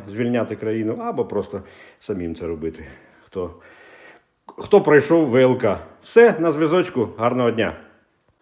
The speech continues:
До речі, результат маєте. Будете мати таке саме чистеньке і буде гарно потім ввечері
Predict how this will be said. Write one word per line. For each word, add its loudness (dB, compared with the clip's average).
До -6
речі, -8
результат -4
маєте. -6
Будете -2
мати 0
таке -6
саме -6
чистеньке -8
і -18
буде -10
гарно -6
потім -12
ввечері -12